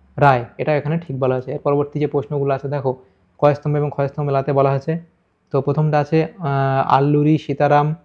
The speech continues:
রাজু, এটা এখানে হবে, আহ, রম্পা বিদ্রোহ। বীণা দাস, সেটা এখানে হবে শৃঙ্খল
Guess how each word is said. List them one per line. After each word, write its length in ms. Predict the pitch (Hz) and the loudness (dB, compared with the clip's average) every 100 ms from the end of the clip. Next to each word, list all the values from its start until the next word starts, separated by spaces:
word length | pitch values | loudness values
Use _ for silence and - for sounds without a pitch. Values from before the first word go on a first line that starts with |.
| _ - | _ -2
রাজু, 360 | 135 135 131 120 - _ _ - | 2 4 2 0 -6 _ _ -4
এটা 180 | 156 | 0
এখানে 220 | 151 156 139 | 2 0 0
হবে, 220 | 139 151 | 2 0
আহ, 680 | 165 _ _ _ - 139 131 | 0 _ _ _ -8 -4 0
রম্পা 360 | 135 139 151 | 0 2 2
বিদ্রোহ। 560 | 143 131 127 143 147 165 - _ _ - 135 | 2 2 2 2 2 -2 -8 _ _ -6 2
বীণা 260 | 143 151 | 2 4
দাস, 240 | 143 143 151 - _ _ - | 6 6 4 -8 _ _ -8
সেটা 220 | 139 147 | -4 -2
এখানে 200 | 147 143 | -2 -2
হবে 260 | 143 151 156 - _ | 2 2 0 -10 _
শৃঙ্খল 600 | - 135 151 143 156 156 | -8 -2 -2 2 2 2